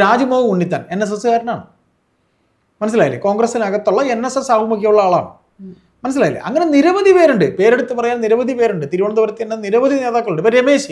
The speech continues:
Speaker 1: എൻ എസ് എസുമായി വളരെ ആഭിമുഖ്യമുള്ള ആളാണ്. വി ഡി സതീശന് ബന്ധമുണ്ടായില്ലെന്നേ ഉള്ളൂ. ആരാണ്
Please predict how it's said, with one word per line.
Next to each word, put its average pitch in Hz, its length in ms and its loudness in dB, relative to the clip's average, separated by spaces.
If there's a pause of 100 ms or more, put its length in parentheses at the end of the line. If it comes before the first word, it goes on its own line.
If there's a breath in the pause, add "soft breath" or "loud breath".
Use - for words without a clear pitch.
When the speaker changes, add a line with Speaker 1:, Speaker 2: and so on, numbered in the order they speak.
Speaker 1:
എൻ 226 100 -6
എസ് 233 120 -6
എസുമായി 240 320 -4
വളരെ 254 260 0
ആഭിമുഖ്യമുള്ള 247 480 -6
ആളാണ്. 240 200 -2 (320 soft breath)
വി 151 120 -2
ഡി 208 120 -4
സതീശന് 220 400 -4
ബന്ധമുണ്ടായില്ലെന്നേ 240 840 0
ഉള്ളൂ. 127 120 -10 (920 soft breath)
ആരാണ് 302 400 6